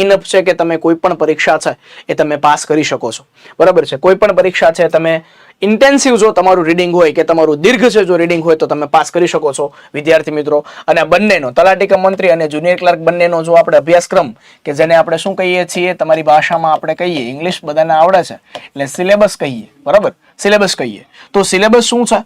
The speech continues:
તો કે બધાની અંદર સેમ છે વિદ્યાર્થી મિત્રો, સામાન્ય જ્ઞાન જેને આપણે કહીએ છીએ જી કે અથવા એને જનરલ નોલેજ છે કહી શકીએ. કેટલું છે? તો કે સિત્તેર માર્કનું છે. હવે આની અંદર છે કેટલા? તો કે તમામ પ્રકારના જે વિષય આવી જતા હોય છે સામાન્ય જ્ઞાનની અંદર.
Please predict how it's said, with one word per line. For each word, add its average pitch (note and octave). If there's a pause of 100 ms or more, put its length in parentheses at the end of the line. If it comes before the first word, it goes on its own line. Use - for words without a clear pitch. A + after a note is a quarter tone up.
(200)
તો F#3+
કે F#3+
બધાની F#3+
અંદર A3
સેમ G#3+
છે G#3
વિદ્યાર્થી G3
મિત્રો, G3
સામાન્ય F#3+
જ્ઞાન F#3+
જેને D#3+
આપણે F3
કહીએ F3
છીએ E3+
જી D3+
કે F#3 (560)
અથવા F3+
એને F3
જનરલ D#3
નોલેજ E3+
છે F3
કહી F3
શકીએ. F3
કેટલું F3+
છે? F#3+
તો D#3
કે D3+
સિત્તેર F#3
માર્કનું F3+
છે. F#3+ (380)
હવે D3+
આની F3+
અંદર F#3
છે F#3
કેટલા? F#3+
તો F3+
કે E3
તમામ F#3
પ્રકારના F3+
જે F3
વિષય E3
આવી F3
જતા F3
હોય F3
છે F3+
સામાન્ય E3+
જ્ઞાનની E3+
અંદર. F3